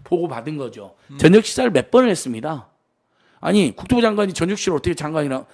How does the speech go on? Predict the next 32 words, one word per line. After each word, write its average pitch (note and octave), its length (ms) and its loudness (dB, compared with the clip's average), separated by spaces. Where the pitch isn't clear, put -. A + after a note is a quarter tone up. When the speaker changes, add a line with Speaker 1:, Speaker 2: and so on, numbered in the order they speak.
Speaker 1:
대통령이랑 C#3+ 380 -2
몇 - 120 -6
번 F#3 160 4
합니까? A#2 340 -6
한 D3+ 120 -8
번도 F3+ 200 -4
아니고. G2+ 420 -12
Speaker 2:
네. F2 420 -14
Speaker 1:
엠오유 G#3+ 320 8
잠깐 E3 320 -2
체결하러 F#3 400 -8
한 G#2 140 -20
건데. G#2 360 -20
국방장관도 E3+ 720 -6
아니고, A2+ 200 -12
그쵸? - 260 -16
근데 G#3+ 140 4
본인이, C4+ 380 4
원희룡도 B3+ 540 2
지금 G#3+ 180 -4
정신이 A#3 340 4
나갔고 F3 680 6
상임 D#4 280 0
때 C#4 80 0
보면 G3+ 460 2
실토가 - 400 0
많이 E3+ 240 -4
돼요. E3+ 340 0
Speaker 2:
음. A2 340 -18
Speaker 1:
하, - 480 -6
보고서도 G3 480 6
없이 F#3+ 760 -4